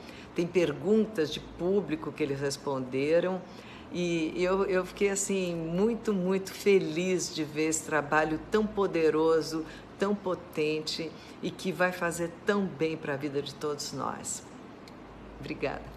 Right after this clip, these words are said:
Participem, gente. Nesse domingo, dia vinte, das dez da manhã ao meio-dia e meia,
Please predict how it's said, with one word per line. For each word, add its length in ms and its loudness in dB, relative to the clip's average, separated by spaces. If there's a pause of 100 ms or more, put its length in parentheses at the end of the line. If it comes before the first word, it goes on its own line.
Participem, 720 -2
gente. 460 -4
Nesse 340 -2
domingo, 640 -2 (320)
dia 320 2
vinte, 680 -4 (380)
das 260 0
dez 340 4
da 140 0
manhã 560 0 (460)
ao 300 4
meio-dia 380 -4
e 40 -4
meia, 360 0